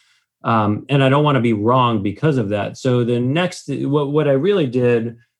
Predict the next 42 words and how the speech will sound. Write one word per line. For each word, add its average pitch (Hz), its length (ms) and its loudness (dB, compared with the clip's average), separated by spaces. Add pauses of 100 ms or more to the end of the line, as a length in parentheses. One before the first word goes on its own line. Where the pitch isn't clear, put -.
(140)
I 113 60 -8
think 123 200 0
that 127 80 2
was 113 100 0
quite 123 240 0
helpful 117 380 0
from 113 220 -2
McKinsey 110 340 -2
on 104 80 -4
valuation, 104 720 -2
was 107 220 -2
I 117 100 0
added 127 320 2
another 120 340 0
three 113 280 -2
years 117 500 -4 (160)
to 120 100 -2
the 113 100 0
D 120 140 -2
C 120 200 -2
F. 135 200 -2
So, 107 440 -2 (380)
you 127 80 -4
know, 110 120 0
five 123 320 2
years 127 220 2
is 104 120 -2
extremely 123 500 -2
explicit. 127 560 -2
The 110 80 -2
next 110 340 -4
three 110 180 0
years, 107 360 0
some 110 160 -2
of 104 60 -2
the 101 60 -2
assumptions 101 460 -6
I 104 100 0
get 101 200 -2
a 101 60 -4
little, 101 500 -2
uh, 104 420 -4